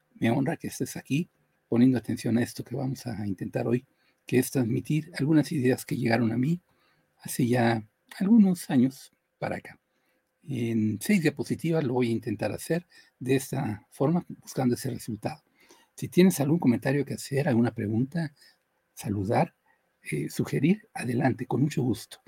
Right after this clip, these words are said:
Y ya sabes que en cuanto, si son preguntas, puedes hacer las que quieras sobre cualquier tema, aunque no sea un tema que yo haya tratado en las diapositivas, ¿sí? Entonces vamos a hacer una ceremonia de esto, una ceremonia de amor,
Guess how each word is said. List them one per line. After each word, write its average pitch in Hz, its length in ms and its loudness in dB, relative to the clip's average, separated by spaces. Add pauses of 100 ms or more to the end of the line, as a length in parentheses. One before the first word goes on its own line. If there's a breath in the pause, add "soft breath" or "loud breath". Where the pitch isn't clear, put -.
(420 soft breath)
Y 143 100 -2
ya 156 100 2
sabes 156 240 4
que 123 280 2
en - 80 -10
cuanto, 110 360 -4
si - 160 -10
son 160 220 2
preguntas, 143 440 4
puedes 156 240 -2
hacer 127 220 -2
las 120 180 -4
que - 100 -8
quieras 139 340 4
sobre 113 180 -6
cualquier 104 360 -10
tema, 131 360 -2 (500)
aunque 143 200 2
no 151 100 4
sea 156 100 2
un 143 80 2
tema 139 240 2
que - 120 -6
yo 127 60 -2
haya 117 140 -2
tratado 123 540 -2
en 127 100 0
las 131 80 2
diapositivas, - 760 -8 (560 soft breath)
¿sí? 175 300 6 (400 soft breath)
Entonces - 300 -2
vamos 320 240 -4
a 247 40 -8
hacer 226 280 4
una 214 140 6
ceremonia 127 520 4
de 104 100 0
esto, - 240 -8 (360 soft breath)
una 180 100 -2
ceremonia 151 400 2
de 113 80 2
amor, 95 280 -2